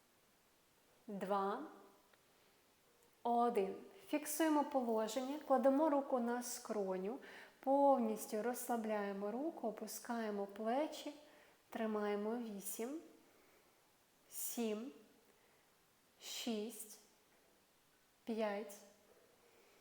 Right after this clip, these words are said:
чотири, три, два,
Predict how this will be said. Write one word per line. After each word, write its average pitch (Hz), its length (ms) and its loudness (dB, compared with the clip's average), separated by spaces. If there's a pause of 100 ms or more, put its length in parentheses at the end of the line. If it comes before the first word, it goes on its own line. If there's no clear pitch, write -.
(280)
чотири, 240 600 -2 (1400)
три, 208 440 -2 (1400)
два, 208 600 0